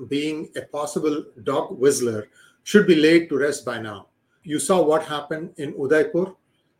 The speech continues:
A small tailor who was genuinely going about doing his work starts measuring the dimensions of one Islamic killer while he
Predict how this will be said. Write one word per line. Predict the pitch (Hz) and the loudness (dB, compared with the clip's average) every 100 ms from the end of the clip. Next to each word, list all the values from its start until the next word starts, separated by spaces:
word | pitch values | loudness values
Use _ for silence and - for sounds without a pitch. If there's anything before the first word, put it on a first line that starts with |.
| _ _ _ _ - | _ _ _ _ -12
A | 135 | -10
small | - 139 147 139 | -8 -6 -4 0
tailor | 139 135 156 185 - _ _ _ _ _ _ - | 4 4 4 -2 -8 _ _ _ _ _ _ -6
who | 139 | -2
was | 135 135 | -2 -4
genuinely | 117 139 151 160 160 160 156 - _ - | -4 -2 0 -2 2 2 2 -2 _ -4
going | 135 156 156 | 0 0 0
about | 147 151 135 | -2 -4 -2
doing | 131 147 | -2 -2
his | 143 127 | -4 -6
work | 120 135 - - _ _ _ _ _ _ | -6 -6 -8 -14 _ _ _ _ _ _
starts | - - 147 156 - - - 127 | -10 -4 0 0 -2 -10 -14 -10
measuring | 135 139 147 170 175 190 _ _ 147 | -6 -4 -2 -2 -2 -8 _ _ -12
the | 120 135 131 127 | -6 -2 -2 -2
dimensions | 120 127 143 156 151 165 160 | -4 -4 -4 -4 -4 -4 -2
of | 135 - _ _ | -6 -6 _ _
one | 113 135 156 180 190 _ | -6 -2 0 -2 -4 _
Islamic | 139 - 143 151 156 - | -10 -6 -6 -4 -6 -6
killer | - 135 156 - _ _ _ _ _ | -2 0 0 -2 _ _ _ _ _
while | 131 139 160 214 - _ _ | -2 2 2 0 -6 _ _
he | - 170 175 | 2 2 2